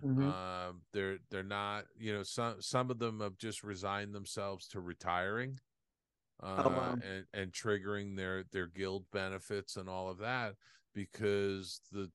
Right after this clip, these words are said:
Speaker 2: the work isn't coming. And,
Speaker 1: Mm-hmm.
Speaker 2: and one,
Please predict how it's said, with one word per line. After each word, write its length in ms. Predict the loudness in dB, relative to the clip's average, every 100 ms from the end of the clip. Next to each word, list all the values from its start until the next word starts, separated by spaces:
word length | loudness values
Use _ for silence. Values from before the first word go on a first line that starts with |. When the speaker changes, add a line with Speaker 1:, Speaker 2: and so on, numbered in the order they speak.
| _ -4
Speaker 2:
the 80 |
work 380 | -2 0 -2 -2
isn't 320 | -6 -4 -10
coming. 520 | -4 2 2 0 -6 -10 _ -20 -20 -4
And, 360 | 4 8 8 6
Speaker 1:
Mm-hmm. 100 | 2
Speaker 2:
and 140 | 0 -4 -6
one, 300 | 2 6 6